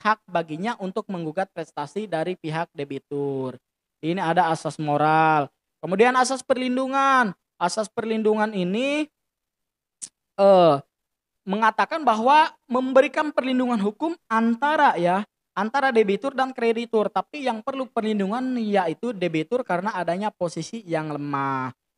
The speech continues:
Ini asas perlindungan. Nah, asas kepatutan. Asas kepatutan ini adalah asas berkaitan dengan ketentuan isi perjanjian yang diharuskan oleh kepatutan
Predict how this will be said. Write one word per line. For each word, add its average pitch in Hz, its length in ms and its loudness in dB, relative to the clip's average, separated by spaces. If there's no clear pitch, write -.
Ini 180 160 -2
asas 175 320 -6
perlindungan. 151 800 -2
Nah, 117 80 -12
asas 226 160 -10
kepatutan. 285 800 0
Asas 190 240 -4
kepatutan 254 560 -4
ini 320 160 -8
adalah 247 560 -2
asas 262 720 0
berkaitan 254 720 2
dengan 294 320 2
ketentuan 285 720 0
isi 262 320 -6
perjanjian 220 480 0
yang 262 160 -2
diharuskan 220 560 -2
oleh 214 240 -2
kepatutan 160 640 -6